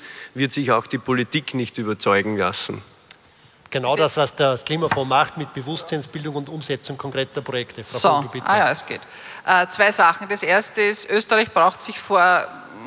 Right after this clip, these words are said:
Speaker 3: C O zwei Steuern oder ambitionierten Grenzwerten, äh, vor allem global, überhaupt nicht zu fürchten. Wir haben super tolle Hightech-Hersteller,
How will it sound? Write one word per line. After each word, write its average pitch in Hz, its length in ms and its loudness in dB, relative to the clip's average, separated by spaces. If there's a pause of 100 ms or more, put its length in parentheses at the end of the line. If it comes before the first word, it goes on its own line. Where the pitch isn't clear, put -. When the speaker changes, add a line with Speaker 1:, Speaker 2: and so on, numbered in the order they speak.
Speaker 3:
C 175 160 -2
O 175 60 2
zwei 165 260 0
Steuern 175 580 4
oder 175 440 2 (220)
ambitionierten 196 840 0
Grenzwerten, 185 840 0
äh, - 220 -8
vor - 180 2
allem 175 140 0
global, 175 460 2
überhaupt 185 420 0
nicht 180 160 -10
zu 190 100 -8
fürchten. 180 480 -4
Wir 196 80 0
haben 185 160 0
super 202 560 2 (640)
tolle 220 560 4 (380)
Hightech-Hersteller, 202 1120 2